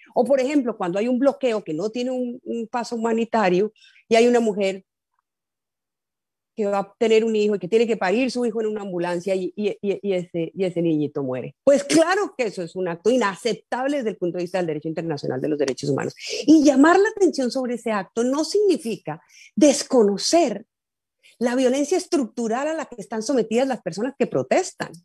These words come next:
De ninguna manera. Significa decir, en la democracia también, esa reivindicación, esa pelea contra esa violencia estructural tiene un límite. Y ese límite lo da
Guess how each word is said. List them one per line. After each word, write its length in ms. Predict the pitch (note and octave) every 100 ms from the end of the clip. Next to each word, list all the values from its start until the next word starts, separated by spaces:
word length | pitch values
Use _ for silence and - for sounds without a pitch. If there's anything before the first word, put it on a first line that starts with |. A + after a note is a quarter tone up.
| _ _ _ _ _
De 140 | G#3 D4
ninguna 400 | D#4 D4+ D4+ F4+
manera. 480 | C#4+ B3 D#4+ - _ _ _ _ _
Significa 560 | C#4 C4+ A#3 B3 D4
decir, 520 | E4 D#4+ C4+ C4 D4+ - _ _
en 120 | G#3+ G#3+
la 80 |
democracia 560 | G#3 G3+ G3+ G3+ F3+ G3
también, 680 | - D#3+ D#3 G#3+ G#3+ F#3 G#3 _ _
esa 260 | B3+ B3 D4+
reivindicación, 1120 | C4+ C4 A3+ G3 F3+ E3+ D#3 - - - E3+ - -
esa 320 | C4+ D4+ D#4
pelea 320 | A#3 G3 A#3
contra 340 | A3+ G3+ F#3 F3
esa 140 | A3
violencia 480 | G#3+ E3+ F3 F#3 G3+
estructural 720 | - F#3 - E3 D#3 E3 E3+ _ _
tiene 300 | B3+ A3+ F#3
un 120 | F#3
límite. 400 | D3+ C3 C3+ _ _ _ _ _ _ _ _ _ _ _ _ _ _ -
Y 200 | B3 D#4+
ese 240 | E4+ F4
límite 340 | E4+ D#4 D4+ C4
lo 140 | G#3
da 260 | F#3+ G3